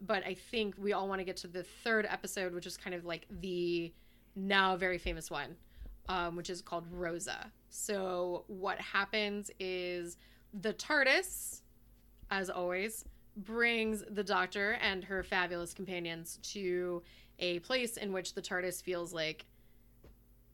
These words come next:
I guess, they need to be or something. You know, there's always, like, this trope of, of how the Doctor interacts with the tardis, and the tardis kind of has a mind of its own. And, um, the tardis usually kind of, like, brings the Doctor.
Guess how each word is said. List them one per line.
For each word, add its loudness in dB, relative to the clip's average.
I 2
guess, 0
they 2
need 0
to 0
be -2
or -8
something. -8
You 0
know, 6
there's 2
always, 6
like, 2
this 2
trope 4
of, 2
of 4
how 2
the 2
Doctor 4
interacts 2
with -10
the -10
tardis, 2
and -6
the -10
tardis -4
kind -4
of -4
has -2
a -10
mind 0
of -10
its -6
own. 2
And, 2
um, 0
the -2
tardis 0
usually -2
kind -2
of, -2
like, -4
brings -2
the -2
Doctor. -2